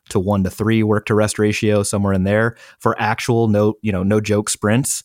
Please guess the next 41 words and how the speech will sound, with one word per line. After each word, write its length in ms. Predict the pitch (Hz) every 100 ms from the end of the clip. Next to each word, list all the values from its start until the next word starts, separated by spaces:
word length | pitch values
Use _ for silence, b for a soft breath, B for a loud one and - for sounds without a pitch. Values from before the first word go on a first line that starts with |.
| _
you're 120 | - 113
talking 260 | 127 117
about, 300 | 107 104 98
like, 260 | 95 92 -
five 520 | - - 101 107 110
to 80 | -
twenty 280 | - - 107
seconds 380 | - 104 107 101
of 100 | 95
effort 480 | 104 104 117 123 - b b _
with, 240 | 113 98
like, 280 | 101 95 90 _
five 400 | - 107 104 104
X, 300 | 104 98 -
six 340 | - 110 -
X, 240 | 110 98 -
seven 340 | - 110 104
X 240 | 98 - -
rest 260 | 104 -
periods. 520 | - 92 87 87 - B B B B
So 400 | - 127 131 110 B -
when 100 | 123
people 160 | 156
are 40 | 135
like, 120 | 127
"I 60 |
did 100 | 135
a 60 | 123
minute 220 | 139 139
on, 220 | 135 131
minute 200 | 123 123
off, 180 | 123 101
that's 160 | 113 -
my 100 | 101
high 140 | 117
intensity 360 | 113 123 113 104
interval 280 | 123 127 101
training," 280 | 104 90
I'm 60 | 87
like, 220 | 90 -
"Well, 360 | 139 156 151